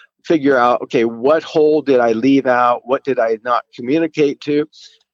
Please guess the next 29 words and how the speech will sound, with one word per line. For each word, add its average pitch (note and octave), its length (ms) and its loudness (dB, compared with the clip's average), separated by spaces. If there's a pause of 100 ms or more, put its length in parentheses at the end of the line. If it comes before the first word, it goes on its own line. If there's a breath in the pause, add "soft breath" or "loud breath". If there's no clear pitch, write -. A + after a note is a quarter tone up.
(600)
You're G3 240 0
gonna B3+ 180 0
have G3 160 -2
a E3 60 0
lot D3+ 260 2
of D#3 60 -6
happy C3 320 -4
horses, - 560 -14 (520)
and D3 220 2
you're D3 140 2
not E3 280 0
gonna F3 180 -2
have D#3+ 140 0
a C3 80 2
bunch C#3+ 280 -2
of A#2 160 -2
frustrated F#3 800 -2
horses D#3 600 0
with A2 160 -4 (260)
ear F#3 220 2
pinning, E3 640 -2 (320 soft breath)
swishing G3 560 0
the F3+ 120 0
tail, D#3 480 2
tightness F3 500 -6
in E3 80 -4
the D#3 100 0
muzzle, D3 640 0 (380 soft breath)
sweat, F3 640 0